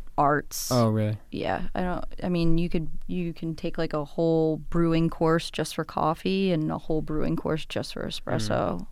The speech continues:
Speaker 1: And actually, espresso has their own blends created for espresso and coffee. It's different. Like, you would probably not wanna use, um, one of our coffee blends for espresso. We have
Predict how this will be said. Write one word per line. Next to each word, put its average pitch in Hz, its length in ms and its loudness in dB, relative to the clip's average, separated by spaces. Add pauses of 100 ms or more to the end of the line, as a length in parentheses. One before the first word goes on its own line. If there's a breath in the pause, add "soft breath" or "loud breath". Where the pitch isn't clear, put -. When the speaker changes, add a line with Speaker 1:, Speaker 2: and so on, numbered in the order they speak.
(140)
Speaker 1:
And 160 380 -2 (440 soft breath)
actually, 175 360 4
espresso 170 500 2
has 160 320 2
their 165 220 4
own 165 260 0
blends 160 480 0
created - 540 -4
for - 500 -4
espresso - 800 6
and 160 100 4
coffee. 156 680 2 (300)
It's - 180 -8
different. - 400 -4
Like, - 260 -4 (460 soft breath)
you 180 100 2
would 165 80 0
probably 165 280 2
not 165 260 2
wanna 170 180 2
use, 170 720 -2 (600 soft breath)
um, 165 340 2
one 170 140 2
of 156 100 -2 (180)
our 160 220 6
coffee 160 420 0
blends 160 320 -2
for - 160 -4
espresso. - 460 -2
We 156 120 0
have 160 520 -4